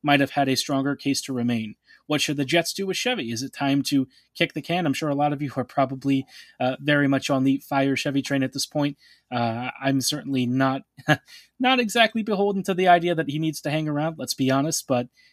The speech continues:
you know, it is what it is. We'll have to just wait and see how the team interprets it. But that's all on that topic. I kinda wanted to spend a little bit of time talking about Brad Lambert and also the N H L playoffs,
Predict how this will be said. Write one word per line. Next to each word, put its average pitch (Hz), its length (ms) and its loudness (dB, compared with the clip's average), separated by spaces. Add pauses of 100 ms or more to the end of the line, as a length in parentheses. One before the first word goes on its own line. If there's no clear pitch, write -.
(120)
you 143 120 4
know, 135 180 2 (180)
it 165 80 0
is 143 160 4
what 143 140 0
it 135 80 2
is. 147 200 0
We'll 131 120 -2
have 131 200 0
to 131 160 0
just 127 280 -4
wait 160 160 -4
and 160 100 -6
see 151 220 -2
how 127 320 -4
the 131 80 -6
team 127 240 -2
interprets 120 460 -6
it. 107 180 -12
But 120 180 -6 (520)
that's 214 200 4
all 208 200 6
on 151 260 0
that 165 180 2
topic. 160 380 -2
I 135 80 0
kinda 170 220 0
wanted 151 200 -2
to 135 80 -2
spend 139 240 -2
a 139 60 0
little 202 160 -6
bit 214 100 -8
of 175 80 -8
time 165 200 0
talking 151 300 -2
about 135 280 -2
Brad 127 260 0
Lambert 175 440 -4 (260)
and 135 180 -2
also 165 500 0
the 139 100 2
N 131 100 4
H 120 120 -2
L 117 80 -4
playoffs, - 540 -2